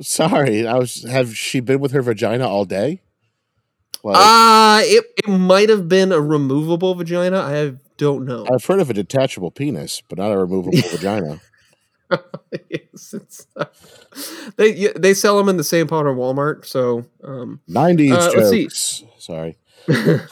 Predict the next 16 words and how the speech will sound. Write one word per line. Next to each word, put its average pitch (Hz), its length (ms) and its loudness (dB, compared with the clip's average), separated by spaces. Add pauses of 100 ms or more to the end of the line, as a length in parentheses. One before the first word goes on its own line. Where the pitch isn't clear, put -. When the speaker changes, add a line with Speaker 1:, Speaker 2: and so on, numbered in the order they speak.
(880)
Speaker 2:
Ashley 180 360 0
Beth 180 240 4
Rollin, 156 400 -2
twenty-three, 165 960 -4
was 143 160 -6
accused 180 460 -6
on 156 180 0
July 147 280 -4
thirty-first, 147 600 -4
so 139 60 -8
this 139 100 -8
is 127 100 -12
just 117 140 -12
last - 260 -14
year, 107 160 -14
sorry, 101 300 -12